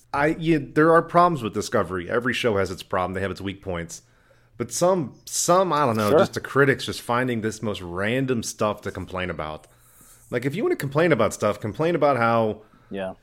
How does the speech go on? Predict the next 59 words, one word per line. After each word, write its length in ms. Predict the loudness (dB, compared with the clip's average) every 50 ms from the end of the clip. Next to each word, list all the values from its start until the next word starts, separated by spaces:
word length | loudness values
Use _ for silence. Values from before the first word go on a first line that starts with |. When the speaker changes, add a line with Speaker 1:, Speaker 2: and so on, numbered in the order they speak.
| _ _ -8
Speaker 1:
you 120 | -4 -2
know, 200 | 0 0 0 0
there's 300 | 0 0 0 0 -2 -2
a 40 | -4
war 600 | -2 0 4 4 6 8 8 8 8 8 8 6 6
and 120 | 4 2 2
we 60 | 2
don't 120 | 0 2
really 160 | 2 0 -2 -2
see 140 | 0 0
a 40 | 2
lot 120 | 4 4 4
of 60 | 4
the 60 | 0
war, 500 | -4 -2 -2 0 2 4 4 6 6 6 4
the 100 | 2 0
impacts 320 | 0 0 0 -4 -4 -2 -2
on 140 | -2 0
Earth, 400 | 2 2 2 2 0 -2 -10 -6
things 200 | -4 -2 -2 0 0
like 140 | 0 0 2
that. 360 | 0 0 0 0 -4 -6 -12 _ _ _ _ _ _ _ _ -2
But 80 | 0 2
when 120 | 2 4
they're 120 | 4 4 4
complaining 460 | 4 0 -2 2 2 4 4 4 2
about, 340 | 2 2 2 2 2 0 -2
you 80 | -2
know, 180 | -2 0 0 0
the 100 | -2 -2
phaser 440 | -2 0 0 2 2 0 0 -2 -4
should 180 | -2 -4 -4
be 100 | -2 -2 0
this 180 | 0 0 0 2
Speaker 2:
Right. 140 | 2 2 2
Speaker 1:
color 240 | 2 0 -2 -2 -4
and 80 | -4
all, 160 | -2 -2 -2 -2
I'm 120 | -2 -4
like, 120 | -4 -6 -6
"Stop." 480 | -4 -4 -2 -2 -2 -4 -8 -12 _ _ _ _ _ _ _ -6
I'm 40 | -6
like, 140 | -6 -2 -2
"You 40 | 0
know 120 | 2 2
what? 140 | 2 2 2 2
That's, 300 | 0 -2 -2 -10 -14 -14 _ _ 2
I 80 | 2
don't 140 | 4 4 4
have 120 | 2 0 0
time 220 | 0 0 0 0
for 100 | -2 -2
that." 280 | -2 -2 -4 -4 -8 -12 -12 -12 -12 -12
<laughs> 200 | -12 -14 -4 2
I 80 | 4 4
just 140 | 4 4 0
wanna 200 | 0 0 2 2
watch 200 | 2 2 0 0
some, 300 | -4 -6 -6 -8 -12